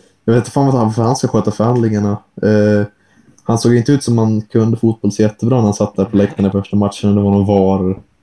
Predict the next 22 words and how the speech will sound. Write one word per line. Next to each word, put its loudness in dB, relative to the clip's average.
debacle -2
som -8
han -2
inte -6
fattade -4
vad -2
som -4
hände, 0
men... -2
Ja, -2
någon 0
ska -2
väl 2
förhandla. 2
Han 0
är 2
väl 0
säkert 0
en 0
businessman, -2
så -4
att -8